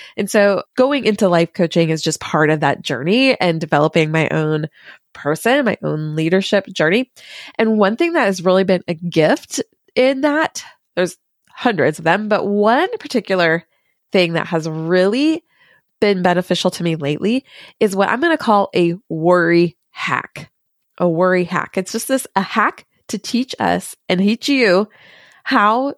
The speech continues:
to overcome worry. I used to be somebody who worried all the time. And, uh,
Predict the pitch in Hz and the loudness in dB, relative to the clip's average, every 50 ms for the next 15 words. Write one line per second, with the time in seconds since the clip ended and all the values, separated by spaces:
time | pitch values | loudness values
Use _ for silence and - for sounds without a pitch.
0 | _ _ _ - - - 226 202 - - 185 180 - 233 254 - - 196 165 165 | _ _ _ -10 -4 -2 -2 0 2 2 0 2 2 -2 -4 -4 -4 -4 -2 -2
1 | 160 160 170 175 _ _ _ _ _ _ _ _ _ _ - 156 160 156 123 90 | -2 -4 -6 -10 _ _ _ _ _ _ _ _ _ _ -4 0 0 0 0 0
2 | - - - _ _ _ _ _ _ _ _ _ _ - - - _ _ _ _ | -4 -6 -10 _ _ _ _ _ _ _ _ _ _ -20 -20 -20 _ _ _ _
3 | - 196 202 202 240 277 311 311 - - _ _ _ - 190 175 180 180 - - | -4 -2 0 0 2 2 0 0 -2 -6 _ _ _ -10 -6 -4 -4 -4 -4 -6
4 | - 175 165 170 - 180 156 160 160 160 160 165 - - - - 185 170 151 156 | -4 -2 -2 0 0 -2 -2 -2 -2 -2 -4 -6 -8 -8 -6 -4 -4 -2 -2 -4
5 | 156 156 156 156 151 - _ _ _ _ _ _ _ _ - 185 175 165 156 147 | -4 -2 -2 -4 -6 -8 _ _ _ _ _ _ _ _ 0 2 2 2 2 0
6 | - 147 - - 170 - - - - - _ _ _ _ _ _ _ _ _ _ | -2 -6 -8 -8 -14 -16 -16 -18 -20 -20 _ _ _ _ _ _ _ _ _ _
7 | - 262 277 311 302 | 0 2 2 2 0